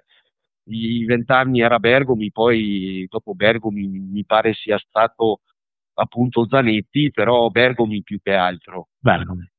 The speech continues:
Speaker 2: E invece se pensi a un, a un capitano extra Inter, chi ti viene in mente?
Speaker 1: Ma mi viene in mente subito Scirea, eh, forse anche per, eh,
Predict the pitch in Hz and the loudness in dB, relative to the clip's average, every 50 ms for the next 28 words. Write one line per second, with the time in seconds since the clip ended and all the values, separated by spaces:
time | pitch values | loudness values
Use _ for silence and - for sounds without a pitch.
0 | _ _ _ - - 131 123 131 165 - 202 156 - 139 - - 156 165 143 - | _ _ _ -2 2 2 4 4 2 2 0 0 -2 -2 0 0 0 0 0 0
1 | 160 139 139 135 131 127 - - 113 120 139 160 160 147 - 127 - - 143 127 | 0 0 2 0 0 -2 0 0 2 4 4 4 2 2 2 0 0 0 0 2
2 | - 139 139 156 156 147 143 139 131 127 123 117 - _ _ _ _ _ - 123 | 2 4 4 2 2 0 0 0 0 0 -2 -2 -4 _ _ _ _ _ -2 -2
3 | 131 - - - 151 139 135 135 143 160 185 185 - 196 190 180 170 147 - 123 | -2 0 -2 0 2 4 4 4 4 2 2 2 2 2 0 0 0 -2 -2 0
4 | 143 127 120 120 113 110 110 110 104 90 - - - _ 101 - _ _ _ _ | 2 2 4 4 4 2 2 2 0 -2 -4 -8 -16 _ -20 -20 _ _ _ _
5 | _ _ _ _ _ _ _ - - 208 185 202 202 196 254 247 247 208 196 220 | _ _ _ _ _ _ _ -2 0 0 2 0 0 0 2 2 2 2 2 0
6 | 240 226 208 165 - - 190 202 190 - 175 139 - - 113 113 101 104 98 90 | 0 0 -2 -2 -2 -4 -4 -4 -2 0 0 0 0 -2 -2 0 2 2 2 2
7 | 85 78 73 67 - _ _ _ _ _ _ _ _ _ _ _ _ _ _ _ | 2 0 -2 -6 -12 _ _ _ _ _ _ _ _ _ _ _ _ _ _ _
8 | _ _ - 107 110 110 110 113 113 113 110 107 107 107 101 - 147 156 160 - | _ _ -4 -2 -2 0 0 0 0 0 0 0 -2 -4 -4 -2 -2 -2 -2 -2
9 | - 156 139 131 143 143 131 160 156 135 - 131 123 120 117 104 107 107 107 104 | 0 0 2 2 2 2 0 0 -2 0 2 2 4 4 2 2 0 0 0 2
10 | 101 98 98 98 95 90 90 92 | 2 2 0 0 -2 -4 -6 -8